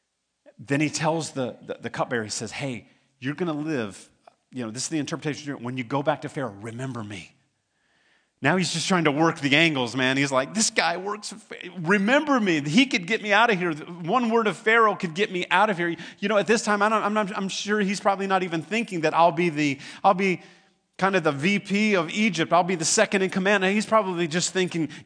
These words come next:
"God's gonna use this to get me out of here. Exonerate me."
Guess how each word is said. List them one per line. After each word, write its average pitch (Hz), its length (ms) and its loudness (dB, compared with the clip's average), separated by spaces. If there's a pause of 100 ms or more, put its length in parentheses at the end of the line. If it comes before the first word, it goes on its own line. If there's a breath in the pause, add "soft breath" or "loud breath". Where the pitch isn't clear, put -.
"God's 208 320 4
gonna 196 160 0
use 175 220 0
this 170 140 0
to 170 80 -4
get 139 180 0
me 139 100 -2
out 170 300 4
of 107 100 0
here. 104 220 -4 (1400)
Exonerate 156 680 2
me." 101 280 -14